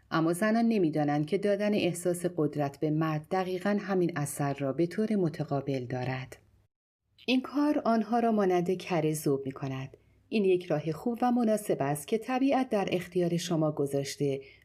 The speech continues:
تا بتوانید در درون رابطه‌ای که دارید قدرت کسب کنید. مردها نیز دقیقاً همین کار را انجام می‌دهند. آنان می‌دانند که ما زنها عاشق گل رز هستیم.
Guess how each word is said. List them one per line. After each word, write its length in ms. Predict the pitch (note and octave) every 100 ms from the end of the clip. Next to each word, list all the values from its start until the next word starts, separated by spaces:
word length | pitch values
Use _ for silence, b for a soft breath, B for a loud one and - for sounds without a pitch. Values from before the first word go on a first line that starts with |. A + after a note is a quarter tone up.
| -
تا 140 | A#3+
بتوانید 640 | G#3+ G3+ F3 D#3 D3 C#3+ C#3+
در 160 | G3
درون 440 | G3+ G3+ A3 A3 F#3+
رابطه‌ای 560 | D#3+ D3+ D3+ G3+ F3
که 140 | D3+ D3
دارید 440 | C#3+ C3+ C#3+ C#3 -
قدرت 420 | F#3 F3 E3 D3
کسب 340 | - C#3 C3 -
کنید. 460 | - C#3 - - - _ _ _ _ _ _ _
مردها 480 | A3+ C4 C4 - D#4
نیز 320 | D4+ A#3 A3
دقیقاً 440 | - G#3+ A3+ A#3+ B3
همین 260 | A3 A#3 A3
کار 220 | A3 G#3
را 80 | G#3+
انجام 380 | F#3+ E3 G3 F#3
می‌دهند. 560 | C#3 C3+ C3+ C#3 C#3 - B B B
آنان 300 | - A#3+ B3+
می‌دانند 520 | A#3+ A3+ E3+ D#3+ D#3+ D#3
که 140 | G3+
ما 160 | G3 G3+
زنها 440 | G3 F3+ D#3 E3+
عاشق 480 | - F#3 - G3+ F#3
گل 320 | F3+ D#3+ D3+
رز 180 | D3 C3+ -
هستیم. 500 | C#3 - D3 C3+